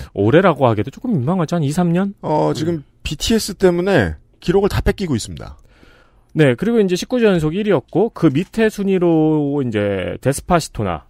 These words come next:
Speaker 1: 뭐, 마카레나.
Speaker 2: 음.
Speaker 1: 그러니까 이런 게 이제 십사 주 연속 사-, 일 위 이런 거 했었고요.
Speaker 2: 에디슨 지금 올타임 기록을 짚어주고 있어요.
Speaker 1: 그러니까 이제
Speaker 2: 마카레나가 그렇게 오래 갔었군요. 제가 고등학교 때 노래였는데. 네.
Speaker 1: 네,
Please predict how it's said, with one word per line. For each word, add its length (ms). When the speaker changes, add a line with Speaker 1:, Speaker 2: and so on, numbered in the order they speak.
Speaker 1:
뭐, 160
마카레나. 720
Speaker 2:
음. 160
Speaker 1:
그러니까 140
이런 160
게 100
이제 100
십사 460
주 100
연속 440
사-, 280
일 140
위 120
이런 260
거 60
했었고요. 600
Speaker 2:
에디슨 320
지금 220
올타임 500
기록을 300
짚어주고 420
있어요. 380
Speaker 1:
그러니까 180
이제 160
Speaker 2:
마카레나가 340
그렇게 380
오래 180
갔었군요. 520
제가 280
고등학교 400
때 160
노래였는데. 540
네. 120
Speaker 1:
네, 260